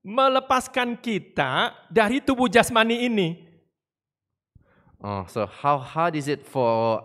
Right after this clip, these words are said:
Speaker 2: us to release, uh, us from this body, this physical body?
Speaker 1: Ini kan sama seperti dua suku ini nih.
Speaker 2: And this is like, uh, the two and a half tribes.
Speaker 1: Tuhan ingin mereka ada di sisi barat.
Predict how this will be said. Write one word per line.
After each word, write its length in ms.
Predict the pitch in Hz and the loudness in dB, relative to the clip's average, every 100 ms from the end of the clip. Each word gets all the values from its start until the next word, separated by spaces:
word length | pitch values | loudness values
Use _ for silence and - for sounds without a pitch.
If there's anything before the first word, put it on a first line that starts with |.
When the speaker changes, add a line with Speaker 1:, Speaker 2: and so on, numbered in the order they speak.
| - | -2
Speaker 2:
us 280 | 151 - | -2 -2
to 200 | - 147 | -6 -4
release, 760 | 123 139 139 196 - - - - - _ _ _ | -2 -2 0 -2 -2 -6 -8 -14 -20 _ _ _
uh, 400 | - 117 113 107 - | -8 -4 -4 -4 -6
us 240 | 131 131 | -8 -8
from 320 | 120 110 104 87 | -8 -8 -8 -8
this 160 | 120 | -8
body, 400 | - 107 92 85 - | -8 -6 -6 -8 -12
this 240 | 110 - | -10 -10
physical 360 | - 123 107 101 | -8 -10 -8 -8
body? 320 | 87 82 82 _ _ _ - | -8 -10 -14 _ _ _ -6
Speaker 1:
Ini 160 | 277 | -4
kan 160 | 370 403 | -2 -2
sama 280 | 392 359 349 | 0 0 -2
seperti 360 | 277 233 233 | -2 -2 -2
dua 240 | 202 202 190 | 0 4 4
suku 360 | 208 - 208 | 4 -2 -2
ini 160 | 208 156 | -2 -4
nih. 140 | 113 90 _ _ _ | -8 -12 _ _ _
Speaker 2:
And 200 | - 120 | -10 -8
this 160 | 123 165 | -8 -8
is 200 | 220 - | -10 -2
like, 280 | 190 165 - | -2 -2 -4
uh, 240 | 139 131 127 | -4 -2 -2
the 160 | 127 - 107 _ | -4 -6 -18 _
two 120 | 185 | 0
and 160 | 165 143 | 0 0
a 80 | 120 | -2
half 240 | 143 - | -4 -4
tribes. 640 | - 95 - - - - _ _ _ | -4 -4 -6 -12 -14 -16 _ _ _
Speaker 1:
Tuhan 280 | 359 392 415 | 2 4 2
ingin 280 | 381 403 | -2 -2
mereka 320 | 381 302 214 330 359 | 0 0 2 2 2
ada 160 | 370 381 | 2 0
di 80 | 381 | 0
sisi 240 | 427 403 | -2 -4
barat. 440 | 440 427 440 415 | 0 0 2 0